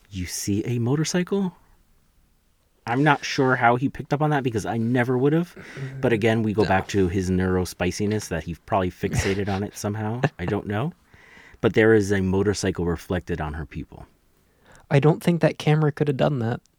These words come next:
Speaker 2: Just saying. <laughs> Plot hole.
Speaker 1: Especially
Speaker 2: Plot hole,
Speaker 1: back
Speaker 2: David
Speaker 1: then
Speaker 2: Lynch.
Speaker 1: with the resolutions.
Speaker 2: Yeah.
Speaker 1: Like, but we gotta suspend a little disbelief here. <laughs>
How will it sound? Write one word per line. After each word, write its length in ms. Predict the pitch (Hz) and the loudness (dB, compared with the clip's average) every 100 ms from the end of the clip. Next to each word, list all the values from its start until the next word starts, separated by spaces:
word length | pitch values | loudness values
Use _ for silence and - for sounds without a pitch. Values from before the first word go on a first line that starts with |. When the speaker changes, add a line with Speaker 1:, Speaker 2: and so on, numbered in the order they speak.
| - | -2
Speaker 2:
Just 220 | 147 - | -2 0
saying. 360 | 135 123 123 - - | 0 0 -4 -10 -14
<laughs> 180 | - - | -14 -4
Plot 260 | 135 143 123 | 2 4 4
hole. 240 | 127 127 | 4 2
Speaker 1:
Especially 280 | 143 - 175 180 | 2 -2 2 4
Speaker 2:
Plot 80 | 170 | 4
hole, 100 | 156 | 4
Speaker 1:
back 80 | 143 | 4
Speaker 2:
David 200 | 160 151 | 4 4
Speaker 1:
then 120 | 113 | 6
Speaker 2:
Lynch. 100 | 156 | 6
Speaker 1:
with 100 | 147 | 4
the 80 | 117 | 2
resolutions. 920 | 117 117 120 110 143 214 226 - - - _ _ _ _ - | 2 2 2 2 0 -2 -4 -6 -16 -20 _ _ _ _ -4
Speaker 2:
Yeah. 240 | 117 101 - _ _ | -4 -4 -10 _ _
Speaker 1:
Like, 220 | 135 120 92 _ _ _ _ _ _ _ _ _ - | -2 -2 -4 _ _ _ _ _ _ _ _ _ -8
but 360 | 104 98 90 - _ - - - _ - 131 | 0 2 2 -2 _ -18 -18 -18 _ -16 -6
we 160 | 135 | -2
gotta 240 | 123 117 104 | 4 4 2
suspend 420 | 95 - 90 76 | -4 -4 -4 -2
a 40 | |
little 180 | 76 71 | -4 -6
disbelief 500 | 76 - 73 65 69 | -8 -10 -10 -10 -10
here. 220 | 76 73 - | -10 -12 -10
<laughs> 20 | - | -8